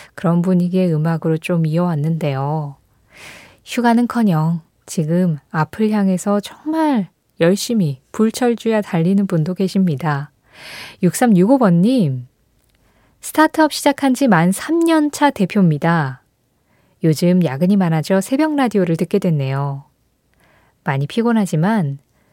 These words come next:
쏟아지는 빌지를 보면서 일합니다." 신청곡 런치머니 루이스의 빌스입니다.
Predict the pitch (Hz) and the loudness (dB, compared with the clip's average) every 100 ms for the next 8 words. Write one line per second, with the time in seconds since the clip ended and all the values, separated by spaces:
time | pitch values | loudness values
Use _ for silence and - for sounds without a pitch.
0 | _ - 277 285 277 262 262 247 - - | _ -2 0 2 0 0 0 0 -4 -2
1 | 170 202 220 240 226 196 160 160 151 190 | 2 2 2 0 0 2 2 0 0 0
2 | 190 208 196 175 131 123 - _ _ _ | 2 2 0 -2 -8 -10 -14 _ _ _
3 | _ _ _ _ _ _ _ - 190 175 | _ _ _ _ _ _ _ -4 -2 0
4 | 156 190 262 _ _ _ - 196 208 - | 0 0 0 _ _ _ 0 2 2 2
5 | 208 190 175 160 160 - 180 254 _ - | 2 2 2 2 -2 -2 -2 -2 _ -2
6 | 185 254 262 220 180 151 160 156 160 | 0 0 -2 0 0 0 0 0 -2